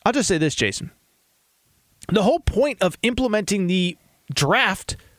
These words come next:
was because we wanted to see who was gonna go last. Besides the fact that somebody is still going last, that was the whole point of doing the draft. Like, I remember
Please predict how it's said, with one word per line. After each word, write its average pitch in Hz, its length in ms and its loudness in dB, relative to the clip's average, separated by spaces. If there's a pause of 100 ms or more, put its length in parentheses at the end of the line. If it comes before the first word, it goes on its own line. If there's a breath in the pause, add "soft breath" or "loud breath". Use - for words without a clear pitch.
(140)
was 202 240 2
because 247 280 0
we 247 120 2
wanted 240 400 2
to 254 100 0
see 262 220 0
who 214 100 2
was 233 180 0
gonna 233 160 2
go 226 100 2
last. 208 260 0
Besides 349 320 2
the 349 80 0
fact 294 200 2
that 247 120 2
somebody 233 500 0
is 277 120 0
still 269 320 0
going 233 340 0
last, 233 500 0 (600 loud breath)
that 427 140 2
was 453 80 2
the 285 80 0
whole 285 160 4
point 320 240 2
of 233 60 -2
doing 320 260 2
the 247 80 0
draft. 151 480 -2
Like, 277 220 0
I 254 100 2
remember 285 500 2